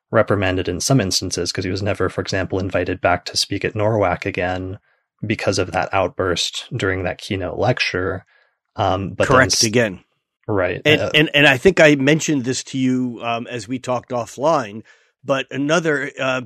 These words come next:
Speaker 2: piece in this whole puzzle for me and how, a-, and why I'm here talking with you,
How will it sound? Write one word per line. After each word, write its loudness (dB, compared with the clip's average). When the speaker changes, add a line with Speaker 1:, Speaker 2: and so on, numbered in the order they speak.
Speaker 2:
piece -8
in -2
this -6
whole -4
puzzle -6
for -8
me -2
and -6
how, 0
a-, -6
and 0
why 6
I'm 2
here -2
talking 2
with -8
you, -8